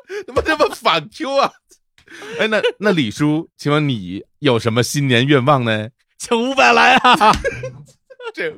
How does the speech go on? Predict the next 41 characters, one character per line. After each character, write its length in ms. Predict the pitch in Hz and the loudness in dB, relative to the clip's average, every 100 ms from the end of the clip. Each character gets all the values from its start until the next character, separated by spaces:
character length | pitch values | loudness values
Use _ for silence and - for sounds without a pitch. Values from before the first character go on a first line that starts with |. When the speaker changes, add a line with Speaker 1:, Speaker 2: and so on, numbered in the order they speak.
| - | -6
Speaker 1:
这 100 | 160 | -4
是， 160 | 165 220 - - 160 | -4 -8 -10 -16 -2
这 120 | 190 | 0
关 240 | 180 185 180 | 4 4 4
过 160 | 175 | 0
不 140 | 147 202 | -2 -4
去 240 | - 202 | -4 -2
了 140 | 110 | -2
啊！ 160 | - 101 | -2 -4
这 120 | 117 | -4
关 240 | 131 151 - | -8 -6 -6
过 120 | 131 | -4
不 100 | 494 | -4
去 60 | |
了。 100 | - 453 453 - 466 _ 453 370 | -4 -10 -14 -12 -14 _ -20 _
Speaker 2:
<laughs> 640 | _ - - _ _ _ | _ -20 -20 _ _ _
对 120 | - 202 | -2 0
啊， 200 | 190 - _ 269 | 0 -4 _ -10
我 100 | - | -4
们 160 | - 190 | -4 0
的 140 | 240 | 0
听 280 | 233 - 240 | 0 -2 0
众 240 | 233 233 180 | 4 6 6
啊， 160 | 160 | 4
藏 240 | 156 175 202 | 2 0 0
龙 200 | 220 220 | 2 2
卧 120 | 185 | 2
虎， 240 | 127 123 | 2 -2
有 140 | 139 143 | 0 0
没 80 | 170 | 0
有 120 | 190 | -2
谁 340 | - 123 143 247 269 | -2 -6 -8 -10 -18
给 160 | - 185 | -8 -4
伍 120 | 170 | -2
佰 200 | 180 160 | 2 2
先 180 | 139 180 | 2 0
生 160 | 165 170 | 0 0
是 80 | |
好 180 | 165 139 | -2 -4
朋 260 | 113 127 151 | -6 -6 -4
友？ 260 | 147 98 | -2 -4